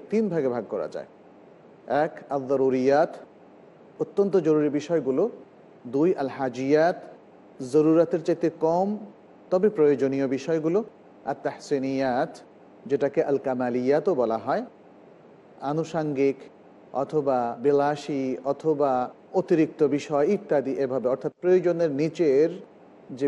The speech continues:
বিষয়গুলো, যেটা পরিপূর্ণতা সাধনকারী, পুরো প্রয়োজনের একটা সুন্দর কনক্লুডিং পরিপূর্ণতা সাধন করে, এটি হচ্ছে আত-তাহসিনিয়াত। এগুলো মাকাসিদে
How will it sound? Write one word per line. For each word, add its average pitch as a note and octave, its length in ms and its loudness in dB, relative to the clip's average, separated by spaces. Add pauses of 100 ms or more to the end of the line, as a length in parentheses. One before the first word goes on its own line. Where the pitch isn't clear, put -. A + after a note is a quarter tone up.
বিষয়গুলো, C3 500 -2 (140)
যেটা B2+ 220 0 (580)
পরিপূর্ণতা F3 540 0 (100)
সাধনকারী, A#2 640 -6 (180)
পুরো D3 220 0 (680)
প্রয়োজনের C#3+ 540 2 (240)
একটা C#3+ 160 -6 (100)
সুন্দর C#3+ 360 2 (840)
কনক্লুডিং D#3+ 480 0 (120)
পরিপূর্ণতা C3+ 560 0
সাধন A#2+ 380 -8 (120)
করে, A2+ 280 0 (640)
এটি F#3+ 180 -6
হচ্ছে D#3 200 -4
আত-তাহসিনিয়াত। A2+ 840 -8 (1000)
এগুলো G3+ 260 4 (340)
মাকাসিদে E3 480 -4